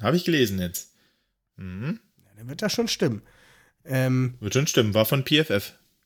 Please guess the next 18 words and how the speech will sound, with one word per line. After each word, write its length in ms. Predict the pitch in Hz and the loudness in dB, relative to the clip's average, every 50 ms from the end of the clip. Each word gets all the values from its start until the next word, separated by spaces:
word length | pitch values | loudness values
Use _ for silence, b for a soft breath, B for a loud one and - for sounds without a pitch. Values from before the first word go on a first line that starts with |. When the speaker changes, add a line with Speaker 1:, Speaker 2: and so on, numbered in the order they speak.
| - | -8
Speaker 1:
direkt 380 | - 98 98 95 - _ - - _ | -4 -4 -4 -4 -6 _ -20 -20 _
bei 80 | - 107 | -14 -12
Speaker 2:
Ja. 100 | - - - | -10 -4 0
Speaker 1:
Twitter. 360 | 120 117 110 - 113 92 - - _ _ _ _ - - | 2 2 2 2 0 0 -2 -6 _ _ _ _ -6 -2
Speaker 2:
Die 120 | 147 139 | -2 0
lügen 320 | 139 147 175 202 202 220 | 2 2 2 2 0 0
nie, 220 | 220 226 190 131 - | -2 -2 -4 -6 -8
die 160 | - - 131 | -8 -10 -10
lügen 240 | 151 202 202 202 202 | -8 -8 -8 -8 -6
nie. 220 | 190 175 120 - - - - - _ _ _ _ _ _ _ _ _ - | -6 -6 -6 -8 -10 -16 -20 -20 _ _ _ _ _ _ _ _ _ -6
Speaker 1:
Nein. 680 | 110 113 117 135 156 233 311 349 330 269 175 117 101 - _ _ _ - - | -2 0 2 2 2 0 0 0 0 0 0 0 -2 -6 _ _ _ -20 -20
Speaker 2:
Ja, 160 | - - - - - 92 - - | -20 -18 -12 -8 -8 -8 -6 -2
ich 100 | - - | -2 0
sag 240 | - 196 214 - | 0 0 0 -2
hier 200 | - 233 226 220 - | 0 0 0 0 -2
auch 160 | 175 - - | -6 -8 -4
gar 220 | - 135 139 139 135 | -2 0 0 2 2
nichts. 440 | 139 143 139 - - - - - | 2 0 -2 -4 -8 -14 -16 -16